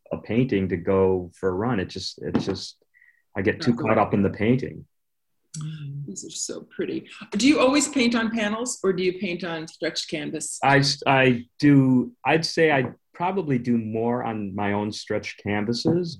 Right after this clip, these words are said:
Speaker 1: but I do a fair number on panels as well.
Speaker 2: Yeah.
Speaker 1: Yeah.
Speaker 2: Yeah, interesting. 'Cause it's all part of, like, how you structure your day or your week or the month, right? How
Speaker 1: Right.
Speaker 2: much time do you spend preparing canvases? How much time do you
Speaker 1: Right.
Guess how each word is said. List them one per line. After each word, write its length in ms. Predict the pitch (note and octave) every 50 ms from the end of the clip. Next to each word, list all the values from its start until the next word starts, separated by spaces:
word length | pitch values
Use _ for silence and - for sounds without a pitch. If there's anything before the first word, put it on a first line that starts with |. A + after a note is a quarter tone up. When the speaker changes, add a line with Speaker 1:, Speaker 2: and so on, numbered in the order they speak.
| -
Speaker 1:
but 100 | - A#2+
I 80 | A#2 A#2
do 340 | A2+ A2 B2+ B2+ B2+ A#2 -
a 60 | G2
fair 280 | G2 - - A#2+ A2+ G#2+
number 240 | G#2 G2+ G2 G2 F#2+
on 100 | F2+ F2+
panels 400 | - F#2 F2+ F2+ F2 F2 E2+ - E2+
as 100 | E2 -
well. 380 | E2+ E2+ E2 E2 E2 D2+ E2 - -
Speaker 2:
Yeah. 180 | F#3 E3+ E3+ E3+ - - _ _ _ _ _ _ -
Speaker 1:
Yeah. 160 | G2+ G2 E3+
Speaker 2:
Yeah, 80 | E3+ E3 - _ _
interesting. 580 | - G3 - - G3 - - - D#3+ C#3+ D3 - - - - - - - - _ _ -
'Cause 180 | - A#3+ A#3
it's 120 | A#3+ - -
all 320 | - G#3+ A3+ B3 B3 A#3+
part 300 | - A#3 G3+ G3 F#3 E3+
of, 140 | E3 D#3 E3
like, 200 | D3 C3+ - -
how 120 | - G3 F3
you 120 | E3+ E3+
structure 440 | E3+ - - - F3+ F3 - - D#3 D3
your 100 | C#3+ C#3+
day 380 | C#3+ C#3+ C#3+ C#3 C#3 C#3 C3+ -
or 120 | - D3+ D3
your 160 | D3 D3+ C#3+
week 340 | C#3+ D#3 D#3 D3+ C#3+ - - - _ -
or 120 | E3 D#3
the 100 | D3 C#3+
month, 320 | D3 D3+ C3+ C3 - - - -
right? 300 | D3 C#3+ D3 D#3+ F3 - - - - - -
How 80 | - G#2
Speaker 1:
Right. 80 | G2 F#2
Speaker 2:
much 140 | - - - _ -
time 220 | G#3 G3+ G3 F#3+ G3+
do 80 | F#3+ F3
you 100 | F3 G3
spend 440 | - - - G3+ F3 E3+ E3 - -
preparing 520 | F#3+ G3 - - G#3 G3+ G3+ G3+ G3 F#3+
canvases? 680 | F#3 G#3 F3 F3 F3+ D#3+ F3 - - F3 E3 D#3 D#3 -
How 100 | D#3+ D#3
much 220 | F3 - - -
time 280 | - E3+ D#3+ D#3 D#3 D#3+
do 100 | D#3 D#3
you 220 | D#3 D3+ C#3+ D3+ -
Speaker 1:
Right. 280 | - F2 E2 D#2+ D#2